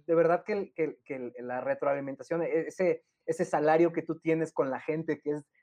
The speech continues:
su, su, su, su, lo que tú estás ganando, ese impacto en las personas,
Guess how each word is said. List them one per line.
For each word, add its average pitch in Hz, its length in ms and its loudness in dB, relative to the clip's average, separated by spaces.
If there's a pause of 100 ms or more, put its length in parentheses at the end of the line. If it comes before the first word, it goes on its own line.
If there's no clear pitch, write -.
su, 143 240 -10
su, - 220 -12
su, 127 220 -12 (100)
su, 123 300 -10
lo 127 120 -4
que 135 80 -6
tú 147 100 2
estás 175 240 2
ganando, 160 500 6
ese 156 240 2
impacto 165 480 2
en 156 80 0
las 131 140 -2
personas, 139 560 -4